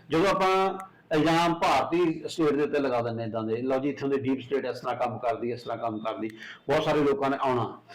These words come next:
ਪਰ ਮੈਨੂੰ ਲੱਗਦਾ ਕਿ ਇਹ ਜਿਹੜਾ ਖੇਡ ਆ, ਭਾਈ ਅਮਰਤਪਾਲ ਸਿੰਘ ਦੀ ਜਿੱਤ ਨੂੰ ਤਾਂ ਹਾਲੇ ਆਪਾਂ ਕਹਿ ਸਕਦੇ ਹਾਂ ਕਿ ਚਰਚਿਤ ਹੋਈ ਸੀ।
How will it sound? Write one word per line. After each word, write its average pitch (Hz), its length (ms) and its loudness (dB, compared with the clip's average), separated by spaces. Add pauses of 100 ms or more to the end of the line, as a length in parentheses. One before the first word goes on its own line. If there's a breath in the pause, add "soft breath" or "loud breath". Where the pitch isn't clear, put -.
(140 loud breath)
ਪਰ 208 120 4
ਮੈਨੂੰ 185 220 4
ਲੱਗਦਾ 165 320 4
ਕਿ 175 80 2
ਇਹ 190 320 2
ਜਿਹੜਾ 175 220 2
ਖੇਡ 156 320 0
ਆ, 120 340 -2 (460)
ਭਾਈ 147 200 2
ਅਮਰਤਪਾਲ 156 520 2
ਸਿੰਘ 160 240 2
ਦੀ 147 120 2
ਜਿੱਤ 139 160 0
ਨੂੰ 139 140 -2
ਤਾਂ 143 100 0
ਹਾਲੇ 131 180 0
ਆਪਾਂ 127 180 -2
ਕਹਿ 143 240 -2
ਸਕਦੇ 110 320 -4
ਹਾਂ 107 80 -6
ਕਿ 123 280 -8
ਚਰਚਿਤ 156 380 -2
ਹੋਈ 113 120 -4
ਸੀ। 95 240 -10